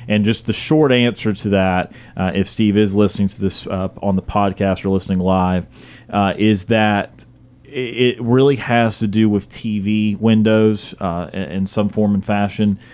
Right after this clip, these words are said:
Um, yes, fr-, Friday, Saturday, Sunday is still absolutely the main type of series you have, but, uh, teams do have the ability, uh, and, and, and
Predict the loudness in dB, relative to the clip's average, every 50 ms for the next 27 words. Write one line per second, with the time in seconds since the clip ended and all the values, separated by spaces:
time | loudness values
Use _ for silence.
0 | -20 -20 -16 -8 -4 -2 0 0 0 -2 -2 -4 -6 -6 -8 -6 -4 0 2 2
1 | 2 2 0 -2 -8 -8 -2 0 0 0 0 0 0 0 2 2 2 0 0 0
2 | 2 2 2 2 0 0 0 2 2 4 2 2 2 2 0 0 -2 -6 -12 -8
3 | -4 -2 -2 -2 -2 -4 -8 -6 -2 -2 -2 -2 -4 -4 -4 -4 -2 -2 -2 0
4 | 2 2 4 4 4 4 4 2 0 -2 -8 _ -20 -20 -12 -6 -4 -2 -2 -2
5 | -2 -4 -2 0 2 4 4 4 4 2 2 0 2 2 4 4 4 4 2 0
6 | -2 -4 -2 0 2 4 4 4 2 0 -2 -6 -16 -20 -20 -20 -20 -10 -4 -2
7 | 0 0 0 -2 -4 -4 -2 0 2 2 0 0 -2 -2 0 0 0 2 2 2
8 | 2 2 0 0 0 0 0 2 2 2 2 2 2 0 0 -2 -2 -4 -6 -8
9 | -18 -20 -20 -18 -12 -8 -6 -4 -4 -4 -4 -2 -4 -4 -2 0 0 0 0 0
10 | 0 0 -2 -2 -2 -2 -2 -2 -2